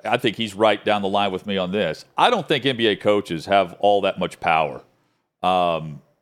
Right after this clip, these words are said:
am I dead on wrong with that? Or in your experience,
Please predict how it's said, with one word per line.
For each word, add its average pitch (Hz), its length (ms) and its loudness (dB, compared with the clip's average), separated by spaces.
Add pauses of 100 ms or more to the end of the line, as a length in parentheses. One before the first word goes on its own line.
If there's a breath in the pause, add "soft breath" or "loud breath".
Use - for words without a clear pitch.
(220)
am 123 140 0
I 165 120 4
dead 131 300 2
on 131 260 0
wrong 123 540 0
with 123 200 -2
that? 131 440 2
Or 113 560 2
in 120 240 -2
your 139 220 4
experience, 117 880 0